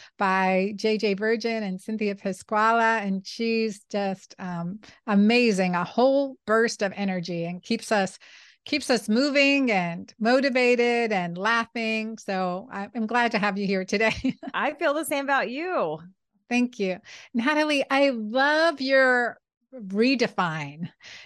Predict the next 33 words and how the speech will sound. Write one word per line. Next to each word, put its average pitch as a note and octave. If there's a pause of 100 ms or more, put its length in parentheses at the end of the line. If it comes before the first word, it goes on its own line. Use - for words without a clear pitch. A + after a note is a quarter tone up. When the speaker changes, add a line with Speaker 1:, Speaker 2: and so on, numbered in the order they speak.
Speaker 1:
You A3+
know, A#3+
I C4+
love B3+
your D4+
redefine A3+
to G3+
midlife A3
conversation. F#3
So G#3+
I G#3
would G#3
love A#3
for C#4
you C4+
to A3+
share G#3+
with G#3
our G3
audience F#3+
a G3
little G3+
bit G3
about F#3
what G#3+
this G3+
transition F#3+
has F3
meant G3
for G#3+
Speaker 2:
Yeah. C4+
Speaker 1:
you, B3
and F#3+